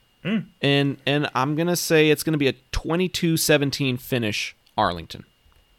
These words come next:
Speaker 2: I'm gonna say twenty-two seventeen. I think we, we get that, that third, that elusive third offensive touchdown that we haven't gotten all year, and I think the defense does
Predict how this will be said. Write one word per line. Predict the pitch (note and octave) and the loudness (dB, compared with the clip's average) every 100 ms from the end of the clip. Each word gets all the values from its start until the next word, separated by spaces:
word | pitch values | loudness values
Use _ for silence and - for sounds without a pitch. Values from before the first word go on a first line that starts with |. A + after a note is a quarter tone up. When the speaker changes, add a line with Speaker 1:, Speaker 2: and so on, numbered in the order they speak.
| - - _ _ _ _ _ _ _ _ | -20 -20 _ _ _ _ _ _ _ _
Speaker 2:
I'm | A#2 | -4
gonna | C3 B2+ | -2 -2
say | - B2 | 0 0
twenty-two | A2+ - B2 C#3+ C3 - C3+ C3 | 0 -4 -4 -2 -4 -2 0 -2
seventeen. | - A2+ A2+ - D#2 - _ _ _ _ _ - | -2 -4 -4 -8 -12 -14 _ _ _ _ _ -2
I | A2 | 0
think | - B2+ A#2+ - - | 0 -4 -4 -8 -16
we, | B2 A2+ G#2+ B2 | -12 -12 -12 -12
we | A2+ | -8
get | A#2+ C3+ - - _ _ _ _ _ _ | 0 0 0 -10 _ _ _ _ _ _
that, | C#3 B2+ - | 0 0 2
that | B2+ G#2+ | 0 0
third, | - - C#3+ C#3 D#3 D#3+ E3 | -4 -2 2 4 2 0 -2
that | B2+ | -2
elusive | B2+ C3 D3 - C3+ | 0 0 0 0 -4
third | - C#3 C#3 C#3+ | -2 0 0 0
offensive | A#2 C3 C3 C3+ - C3+ | -2 -2 -2 -4 -4 -6
touchdown | - - - C#3 D3 D#3+ | -6 -6 -4 -2 -2 -2
that | B2+ | -4
we | G#2 A#2+ | -4 -4
haven't | A#2+ A#2 | -2 0
gotten | A#2 A2+ | 0 0
all | A2+ A2 | -4 -4
year, | A2 G#2+ F#3+ _ _ _ _ _ - | -4 -4 -4 _ _ _ _ _ -6
and | G#2+ G#2 | -2 0
I | |
think | G#2+ A#2 G#2+ | 0 -2 -2
the | A2+ | 0
defense | A#2+ A#2 B2+ A#2 | 0 2 0 0
does | A#2+ A2+ | 0 0